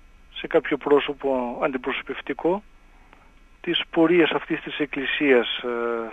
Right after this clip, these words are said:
με το πνευματικό πόλεμο, να πούμε, κατά των αιρέσεων. Γι' αυτό διαβάζει τη δεύτερη Κυριακή τον Άγιο Γρηγόριο τον Παλαμά, έναν από τους μεγάλους Αγίους της Εκκλησίας μας,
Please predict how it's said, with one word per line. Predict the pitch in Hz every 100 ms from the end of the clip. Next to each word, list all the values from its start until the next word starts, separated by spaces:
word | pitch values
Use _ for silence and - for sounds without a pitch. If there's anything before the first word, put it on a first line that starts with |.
| - - -
με | 170 -
το | - 147 143 143 147 160 - - - - - _ - - -
πνευματικό | 151 127 135 123 127 156
πόλεμο, | - 147 135 123
να | 120
πούμε, | 117 143 135
κατά | - 131
των | 123 127
αιρέσεων. | 123 117 110 - 110 104 101 _ _ _ _ _ _ _ _ _ - - _
Γι' | 139
αυτό | - 175 180 202 - -
διαβάζει | - 139 151 147
τη | 135
δεύτερη | 139 143 151 127
Κυριακή | 127 123 - 170 185 - - -
τον | - 143
Άγιο | 135 127
Γρηγόριο | 123 127 131 123
τον | - 123
Παλαμά, | 135 120 117 147 175 -
έναν | - 131 131 185
από | 151 -
τους | 131 -
μεγάλους | - 120 127 131 -
Αγίους | 117 120 120
της | -
Εκκλησίας | 127 120 110 151 151
μας, | 160 160